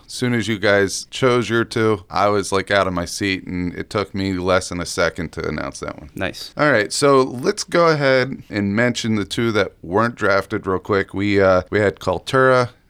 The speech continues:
Speaker 1: and also Pablo. So Kaltura I used in my, uh, doctorate courses to do the same thing that Loom Screencastify, Screencast-O-Matic does.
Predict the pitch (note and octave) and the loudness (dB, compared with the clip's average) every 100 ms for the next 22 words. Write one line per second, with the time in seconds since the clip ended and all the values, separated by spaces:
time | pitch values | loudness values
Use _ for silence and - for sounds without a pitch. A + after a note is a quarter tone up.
0 | - G2 G2+ F#2+ F#2+ F#2 F#2 G2+ - G2 | -4 0 2 2 0 0 0 0 2 0
1 | F2+ - F2 E2 - - - - A#2 G#2+ | 0 0 0 0 0 -4 -4 -2 0 2
2 | B2+ B2 E3 F3 C#3+ C3+ B2 B2 A#2 - | 0 0 2 4 4 2 0 0 -2 0
3 | A2 G#2+ G#2 G#2 G2 F#2+ F#2 - - F2 | 2 4 4 4 2 2 -2 -8 -2 0
4 | E2+ - G#2+ A2 - G2+ - _ - - | 0 -2 -2 -2 0 -2 -4 _ -12 -2
5 | G2 F2+ G2 F#2 F2+ - A2 G#2 B2+ A2 | -2 -2 -2 -2 -4 -6 -6 -2 -2 -2
6 | - A2 G2+ A2 G2+ F2+ F2 F#2+ G2+ F#2+ | -2 -2 -2 -2 0 0 -2 0 2 2
7 | F#2 - - - F#2+ - E2+ E2+ - - | -2 -6 -8 -2 -2 0 0 -2 -4 0
8 | F2 F2 - E2 E2 D#2 D2+ - D#2 D#2 | 0 0 -4 -10 -4 -4 -4 -6 -6 -6
9 | D2+ - D#2 D#2 | -8 -8 -8 -10